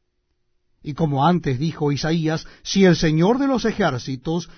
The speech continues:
no nos hubiera dejado descendencia,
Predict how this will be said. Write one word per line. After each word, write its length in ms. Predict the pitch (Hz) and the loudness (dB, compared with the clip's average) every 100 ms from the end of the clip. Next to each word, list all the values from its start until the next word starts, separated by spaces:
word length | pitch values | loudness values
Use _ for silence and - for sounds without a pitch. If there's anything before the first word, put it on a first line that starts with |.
| _ | _
no 340 | 160 156 180 240 | -8 -2 0 2
nos 240 | 269 - | 0 -2
hubiera 380 | 233 226 185 147 | -4 -2 -2 -2
dejado 500 | 135 - 165 165 156 | -4 -2 -2 -2 -2
descendencia, 840 | 156 170 180 135 117 - 156 208 | -2 -2 -2 -2 -6 -6 -6 -6